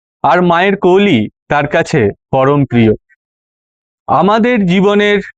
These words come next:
দৈব দুর্বিপাকেও মায়ের কাছে আশ্রয় নেওয়া ছাড়া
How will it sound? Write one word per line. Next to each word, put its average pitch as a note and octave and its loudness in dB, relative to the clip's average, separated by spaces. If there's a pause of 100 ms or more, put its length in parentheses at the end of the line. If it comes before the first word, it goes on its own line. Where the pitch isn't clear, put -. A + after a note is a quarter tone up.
(100)
দৈব F3+ 2
দুর্বিপাকেও E3+ 0
মায়ের D#3 0
কাছে G#3+ -2
আশ্রয় F#3+ 0
নেওয়া F3 0
ছাড়া D#3 -2